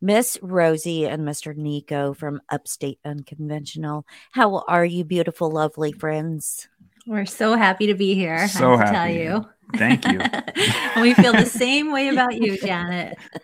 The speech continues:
Speaker 2: <laughs>
Speaker 1: I just, I just, you know, there are some people that you, uh, like, meet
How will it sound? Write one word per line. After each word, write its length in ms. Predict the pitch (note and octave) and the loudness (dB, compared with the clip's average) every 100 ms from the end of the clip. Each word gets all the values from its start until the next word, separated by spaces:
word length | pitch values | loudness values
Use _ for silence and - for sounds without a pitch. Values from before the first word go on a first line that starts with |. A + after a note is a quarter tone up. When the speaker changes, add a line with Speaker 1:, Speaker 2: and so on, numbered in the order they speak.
| - | -8
Speaker 2:
<laughs> 840 | - C#4+ - C#4 - D4 C4 - C#4 | 0 0 2 -2 -4 -10 -12 -8 0
Speaker 1:
I 100 | C4+ | 0
just, 400 | D4 D#4 - - - - | 2 -2 -4 -10 -20 0
I 140 | B3+ | 2
just, 340 | B3 E4 - - - | 4 2 0 -8 -2
you 160 | A#3 | 2
know, 220 | B3 B3 A#3+ | 4 4 6
there 160 | A3 | 4
are 60 | G3+ | 4
some 320 | - A#3 A3+ | 2 2 2
people 360 | A3+ C4+ B3 A3+ | 0 0 2 2
that 220 | G#3 - | 2 0
you, 380 | F#3 F3+ D#3+ D#3 _ - | 0 0 -2 -6 _ -2
uh, 360 | D#3 D3 C#3+ - | 2 4 2 0
like, 300 | D#3+ D3+ - | 0 0 -2
meet 400 | F3 E3+ F#3 | -4 -2 -4